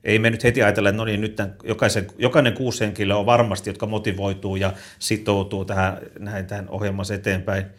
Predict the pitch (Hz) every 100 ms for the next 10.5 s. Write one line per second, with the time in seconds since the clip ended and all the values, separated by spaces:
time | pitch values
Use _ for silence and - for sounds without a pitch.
0 | _ _ _ - 131 143 139 185 135 139
1 | 143 170 151 147 - 151 143 160 156 -
2 | 147 147 165 - 110 107 120 110 110 107
3 | 110 123 113 110 98 123 131 120 98 101
4 | 98 98 107 107 104 113 147 147 - 107
5 | 107 147 98 98 92 92 87 - _ _
6 | _ _ - 113 143 160 123 120 139 135
7 | - 131 127 - 170 170 - - _ _
8 | _ 127 123 104 101 101 120 110 98 98
9 | 92 92 92 - 98 98 101 107 117 104
10 | 120 139 131 120 110